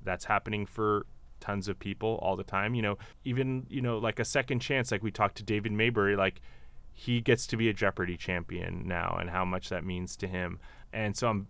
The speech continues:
very, very proud to be a part of this, and, um, I'm very honored that the community here at the show, the production community, as well as the fan community, has sort of, like, allowed me to be a part of this as, you know, really a part of my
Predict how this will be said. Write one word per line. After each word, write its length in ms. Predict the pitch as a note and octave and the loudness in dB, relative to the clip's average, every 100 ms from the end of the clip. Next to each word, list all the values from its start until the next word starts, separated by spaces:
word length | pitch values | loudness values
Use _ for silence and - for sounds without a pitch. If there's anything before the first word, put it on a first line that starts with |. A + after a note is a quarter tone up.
| - | -4
very, 300 | A2 A2+ G2+ | 2 4 6
very 200 | G2+ F#2 | 4 2
proud 300 | - G2 F2+ | 2 2 2
to 80 | F#2 | 0
be 100 | F2+ | -4
a 40 | |
part 260 | - F2+ E2+ | -2 -2 -2
of 60 | |
this, 320 | E2+ F2 - - | -2 -4 -6 -10
and, 480 | - F#2 F2 F2+ F2+ | -8 -6 -4 -4 -4
um, 480 | F#2 F2+ F#2 F#2 F#2 - - - | -4 -2 -2 -4 -8 -14 -20 -8
I'm 220 | F#2+ F#2+ F#2 | -4 -2 -2
very 300 | G2+ G#2 G#2+ | 2 2 2
honored 460 | F#2+ A#2+ B2 F2 | 2 2 2 0
that 220 | F2 F2 - - - | 0 0 -2 -10 -8
the 340 | G2 F2 F2 - - - - | -4 -4 -6 -10 -18 -20 -10
community 460 | - A2+ A2+ A2 G2+ | -2 0 2 0 -2
here 260 | - A2 G2+ | -2 0 2
at 220 | F#2 F#2+ | 2 0
the 80 | G2+ | -4
show, 400 | - G2 F#2+ G#2 | -4 -2 0 -2
the 140 | F#2+ | -4
production 440 | F2 G2 F2+ - G2+ | -4 -4 -4 -4 -8
community, 380 | G2 G2+ G2 G2 | -4 -4 -2 -2
as 140 | F2 | -2
well 160 | F2+ E2+ | -2 -4
as 120 | D#2+ | -4
the 100 | F2+ | -10
fan 300 | - F2 E2+ | -8 -6 -6
community, 540 | - F#2 F2 F2 F2 E2+ | -6 -6 -6 -6 -8 -8
has 120 | F2+ | -8
sort 220 | - E2+ | -6 -6
of, 160 | E2 - | -6 -8
like, 300 | - F2 - - - | -8 -8 -14 -20 -12
allowed 360 | - F#2+ F2 E2+ | -4 2 2 2
me 140 | E2+ D#2+ | -4 -8
to 180 | - | -8
be 320 | E2 F2 E2+ - | -8 -8 -8 -10
a 60 | |
part 240 | - F2+ E2 | -8 -6 -4
of 80 | D#2+ | -4
this 400 | E2+ E2+ - - - - | -6 -6 -10 -12 -14 -8
as, 360 | F#2 E2+ - - | -6 -6 -10 -10
you 80 | F#2 | -8
know, 200 | E2+ E2 - - - | -8 -8 -12 -16 -6
really 220 | F#2+ F2+ | -2 -2
a 40 | |
part 220 | E2+ - F2 | -2 0 0
of 80 | |
my 300 | F2 E2 E2 | 0 0 -2